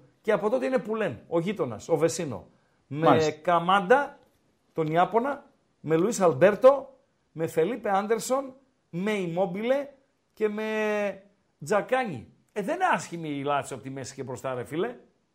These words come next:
Speaker 2: Δεν είναι άσχημη, έχει τους παίκτες,
Speaker 1: Ρόστερ,
Speaker 2: αλλά είναι,
Speaker 1: ναι.
Speaker 2: ναι, αλλά είναι κάκιστη στο ξεκίνημα.
Speaker 1: Είναι
Speaker 2: Δηλαδή,
Speaker 1: σε
Speaker 2: έχει
Speaker 1: καλή
Speaker 2: κάνει τρία,
Speaker 1: κατάσταση.
Speaker 2: τρία παιχνίδια άθλια,
Speaker 1: Ναι.
Speaker 2: άθλια παιχνίδια,
Speaker 1: Ναι.
Speaker 2: και πήγε και έβγαλε διπλό στην Νάπολη.
Speaker 1: Φοβερά
Speaker 2: Παρένθεση.
Speaker 1: πράγματα.
Speaker 2: Ναι, δηλαδή,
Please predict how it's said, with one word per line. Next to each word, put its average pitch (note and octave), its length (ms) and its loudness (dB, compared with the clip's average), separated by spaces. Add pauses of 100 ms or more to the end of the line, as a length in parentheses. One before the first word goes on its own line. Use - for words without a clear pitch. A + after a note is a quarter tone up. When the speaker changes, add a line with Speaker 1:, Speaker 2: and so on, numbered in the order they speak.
(540)
Speaker 2:
Δεν F3 240 8
είναι B3 180 10
άσχημη, C#3+ 640 6
έχει F3 260 6
τους - 180 -6
παίκτες, F#3+ 240 10
Speaker 1:
Ρόστερ, G3 240 6
Speaker 2:
αλλά B3+ 140 12
είναι, D#4 240 6
Speaker 1:
ναι. G#3+ 280 -2 (180)
Speaker 2:
ναι, D#3 200 2
αλλά D#3 180 10
είναι C#4+ 460 6
κάκιστη D#3 540 4
στο - 160 -18
ξεκίνημα. A2+ 460 -8
Speaker 1:
Είναι A2 100 0
Speaker 2:
Δηλαδή, D#3 220 6
Speaker 1:
σε F#3+ 80 8
Speaker 2:
έχει G3 80 6
Speaker 1:
καλή A3+ 120 2
Speaker 2:
κάνει G3+ 160 8
τρία, G#3 220 4
Speaker 1:
κατάσταση. F#3 260 4 (340)
Speaker 2:
τρία G#3 220 6
παιχνίδια E3+ 440 2
άθλια, C#3+ 460 4
Speaker 1:
Ναι. G3 320 0
Speaker 2:
άθλια F3 320 4
παιχνίδια, A2 560 -6
Speaker 1:
Ναι. C#3 160 -4
Speaker 2:
και A#3 60 -2
πήγε B3+ 160 2
και B3 100 2
έβγαλε A3 240 2
διπλό F3 200 -2
στην F#3+ 140 -6
Νάπολη. G2 380 -2 (360)
Speaker 1:
Φοβερά D3 320 -6
Speaker 2:
Παρένθεση. C3 340 6
Speaker 1:
πράγματα. F2 180 -20 (260)
Speaker 2:
Ναι, C3+ 280 -6
δηλαδή, E3 520 2